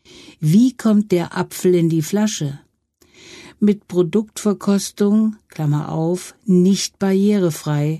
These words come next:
Klammer zu, neunter November von vierzehn bis sechzehn Uhr. Weihnachtsmärkte.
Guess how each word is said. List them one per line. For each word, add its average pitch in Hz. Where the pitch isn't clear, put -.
Klammer 156
zu, 180
neunter 226
November 180
von 156
vierzehn 175
bis 175
sechzehn 175
Uhr. 151
Weihnachtsmärkte. 165